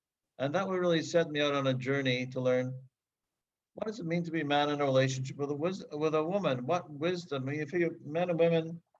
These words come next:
have been involved with each other for thousands of ye-, of years, there must be some wisdom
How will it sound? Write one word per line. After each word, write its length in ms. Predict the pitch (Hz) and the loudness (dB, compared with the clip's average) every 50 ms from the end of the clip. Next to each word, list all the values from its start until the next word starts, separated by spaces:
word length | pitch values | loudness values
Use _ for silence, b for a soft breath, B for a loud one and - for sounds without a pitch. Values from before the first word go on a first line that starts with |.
| _ _ - | _ _ -8
have 100 | 135 131 | -4 -2
been 160 | 131 131 131 | -2 0 0
involved 320 | 131 131 143 143 147 147 | 0 2 2 4 2 2
with 100 | 147 139 | 0 -2
each 160 | 139 135 135 143 | -2 -2 -2 0
other 220 | 139 139 139 123 | 0 0 -2 -2
for 100 | - 123 | -4 -6
thousands 520 | 123 135 135 139 143 139 139 135 131 131 | -2 0 2 2 2 0 0 -2 -4 -4
of 40 | 120 | -4
ye-, 200 | 123 120 123 131 131 - | -4 -4 -4 -6 -6 -4
of 140 | 131 120 120 | -4 -4 -2
years, 320 | 123 123 123 127 127 123 | 0 0 0 -2 -2 -2
there 120 | 131 135 131 | -2 -2 -2
must 280 | 139 180 196 190 - | -2 -2 -4 -4 -6
be 100 | - 151 | -6 -6
some 260 | 143 - 139 127 120 120 | -6 -4 -6 -6 -4 -2
wisdom 600 | 127 139 147 147 - - 117 110 107 107 113 | -2 -2 -2 -4 -6 -8 -8 -8 -8 -10 -14